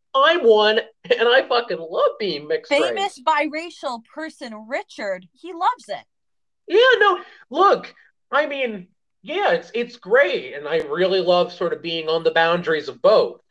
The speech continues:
Speaker 1: but ex-, please expose us to, like, actual black families.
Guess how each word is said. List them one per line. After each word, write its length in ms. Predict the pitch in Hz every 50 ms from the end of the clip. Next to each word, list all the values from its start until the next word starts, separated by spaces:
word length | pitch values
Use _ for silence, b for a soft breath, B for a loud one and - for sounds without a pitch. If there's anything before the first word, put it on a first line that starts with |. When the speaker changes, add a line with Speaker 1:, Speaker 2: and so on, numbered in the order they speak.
| _ -
Speaker 1:
but 380 | - 127 123 123 120 117 - _ _ _ _ - - - _ _ _ _ _ _ _ _ _ -
ex-, 240 | 214 185 180 - - _
please 320 | - 247 277 302 302 302 311
expose 500 | 233 - - - 247 240 262 302 - -
us 300 | 240 185 165 160 - -
to, 100 | - 196
like, 240 | 175 180 180 175 - _ -
actual 760 | 156 160 170 180 - - - 240 226 226 220 220 214 220 - _ _ _ _ _
black 480 | - 180 151 165 165 175 180 202 - - - - - _
families. 560 | - 214 226 240 240 190 151 120 92 90 -